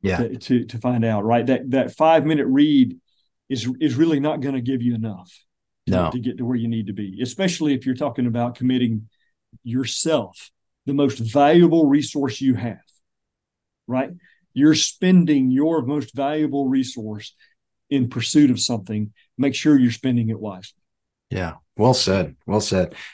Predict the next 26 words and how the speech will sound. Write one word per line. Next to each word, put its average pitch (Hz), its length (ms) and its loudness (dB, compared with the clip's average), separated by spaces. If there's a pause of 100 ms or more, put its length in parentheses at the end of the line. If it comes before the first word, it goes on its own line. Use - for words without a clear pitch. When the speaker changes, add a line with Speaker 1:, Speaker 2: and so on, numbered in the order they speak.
Speaker 1:
You 120 140 8
know, 110 100 6
and 101 80 6
I'm, 101 160 4
I'm 107 140 0
jotting 98 280 2
down 90 220 -2
notes 90 280 -4
as 82 120 -8
you're, 87 200 -4
as 90 160 -2
you're 85 100 -6
talking, 87 420 -2
and 87 140 0
I, 90 200 0
and 92 220 -2
I'm 87 200 0 (380)
specifically - 760 2
asked 90 260 0
the 85 80 -6
question 90 420 -4
because 82 300 -4
I 82 80 -4
do 98 300 0
know 90 260 4
that 80 200 -4